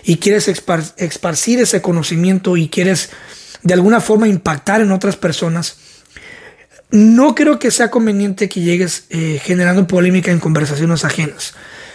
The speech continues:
Lo más conveniente es llegar y generar tu propia conversación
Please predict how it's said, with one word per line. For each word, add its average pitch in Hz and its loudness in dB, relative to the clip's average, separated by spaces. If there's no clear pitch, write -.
Lo 185 4
más 202 2
conveniente 214 2
es 180 0
llegar 175 0
y 170 -4
generar 175 -2
tu 233 -2
propia 208 2
conversación 185 -2